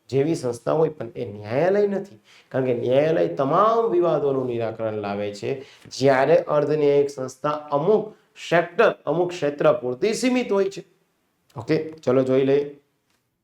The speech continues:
ભારતમાં અર્ધન્યાયિક સંસ્થાઓના ઉદાહરણ.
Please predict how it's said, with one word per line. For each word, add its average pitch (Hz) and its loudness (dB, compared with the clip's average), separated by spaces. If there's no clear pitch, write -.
ભારતમાં 240 4
અર્ધન્યાયિક 208 4
સંસ્થાઓના 139 -2
ઉદાહરણ. 147 2